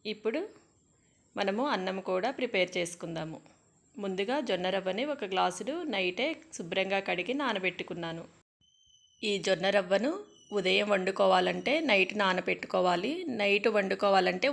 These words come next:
ఉదయం నానబెట్టుకోవాలి. అప్పటికే అప్పుడు అంటే ఉడకదు, అందుకనే ముందుగానే నానబెట్టుకోవాలి. ఒక నైట్ మొత్తం నానాక ఆ వాటర్ని మొత్తం వార్చేసి గిన్నెలోకి రవ్వని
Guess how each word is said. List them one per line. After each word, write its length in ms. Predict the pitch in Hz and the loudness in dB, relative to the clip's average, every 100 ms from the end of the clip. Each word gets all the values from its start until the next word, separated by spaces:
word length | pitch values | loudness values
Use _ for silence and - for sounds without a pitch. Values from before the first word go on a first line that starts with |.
| 247 | 4
ఉదయం 280 | 202 196 247 | 4 4 2
నానబెట్టుకోవాలి. 840 | 226 185 185 170 - 170 175 165 - - - - - _ _ _ - | 2 2 0 0 0 0 0 -2 -8 -18 -20 -20 -20 _ _ _ -14
అప్పటికే 400 | - 208 202 202 196 | -6 -6 -2 -2 -4
అప్పుడు 280 | - 208 214 196 | -4 -2 0 -2
అంటే 240 | 190 233 330 392 _ _ _ _ - | -2 -2 -2 -6 _ _ _ _ -2
ఉడకదు, 380 | 196 202 202 170 - - _ _ 208 | 0 2 0 0 -8 -16 _ _ -6
అందుకనే 380 | 196 190 202 254 | -4 -2 0 0
ముందుగానే 520 | 262 196 185 196 196 254 277 | 0 0 0 2 2 0 2
నానబెట్టుకోవాలి. 840 | 202 185 185 175 175 170 170 165 - - _ _ _ _ _ 196 | 2 2 -2 -4 -2 -2 -2 -4 -10 -18 _ _ _ _ _ -6
ఒక 100 | 196 185 | -2 0
నైట్ 220 | 180 190 | 0 0
మొత్తం 260 | 202 196 196 196 | -4 -4 -4 -2
నానాక 440 | 175 175 180 180 277 403 _ _ _ _ _ _ _ _ _ - | -2 -2 -6 -4 -6 -6 _ _ _ _ _ _ _ _ _ -4
ఆ 20 | 190 175 | -2 0
వాటర్ని 400 | 175 175 185 185 | 0 0 -2 -4
మొత్తం 260 | 175 175 226 220 | -6 -6 -4 0
వార్చేసి 600 | 175 180 202 190 196 302 392 - _ _ _ _ _ - 185 | -2 -2 -4 -4 -4 -6 -8 -16 _ _ _ _ _ -10 -4
గిన్నెలోకి 520 | 190 190 196 190 285 320 | -2 0 0 0 -2 -2
రవ్వని 360 | 214 180 185 190 | 0 0 -2 -2